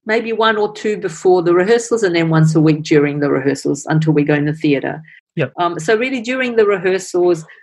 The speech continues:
Speaker 1: we're just managing all those aspects, making sure they're ticking over,
Speaker 2: Yep.
Speaker 1: making sure to follow up the stage manager re-, reports,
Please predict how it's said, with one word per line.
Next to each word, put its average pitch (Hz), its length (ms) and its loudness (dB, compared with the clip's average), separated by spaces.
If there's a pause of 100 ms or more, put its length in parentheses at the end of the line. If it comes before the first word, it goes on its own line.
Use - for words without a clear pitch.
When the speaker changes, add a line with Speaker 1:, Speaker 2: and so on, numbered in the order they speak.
(120)
Speaker 1:
we're 185 120 4
just 190 240 0
managing 185 960 -2 (120)
all 190 320 6
those 170 320 2
aspects, 160 580 -2
making 165 460 -2
sure 156 240 -2
they're 156 240 0
ticking 156 380 -4
over, 208 540 0 (140)
Speaker 2:
Yep. 147 240 -2 (160)
Speaker 1:
making 175 380 -2
sure 160 260 -2
to 160 120 -10
follow 156 380 2
up 151 160 0 (140)
the 156 160 -2
stage 147 380 -4
manager 151 400 -2
re-, 143 100 0 (200)
reports, - 920 -2